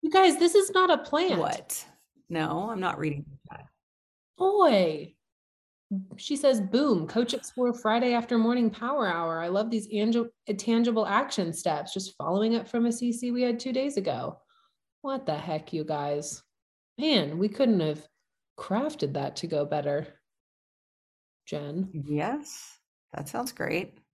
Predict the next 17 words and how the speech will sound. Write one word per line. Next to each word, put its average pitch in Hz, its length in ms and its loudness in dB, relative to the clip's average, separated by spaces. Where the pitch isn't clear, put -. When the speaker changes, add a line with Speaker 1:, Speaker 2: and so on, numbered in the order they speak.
Speaker 1:
Get 185 100 -2
it, 208 120 -4
guys. 170 200 0
Speaker 2:
So 175 480 4
they're 175 120 -4
talking 185 260 -4
about 170 240 0
Coach 180 280 -2
Explore, 180 760 -2
like, 165 420 -4
setting 185 360 0
them 180 100 0
up 165 280 0
on, 175 420 2
oh, 170 280 2
just 165 300 -4
because 151 460 -2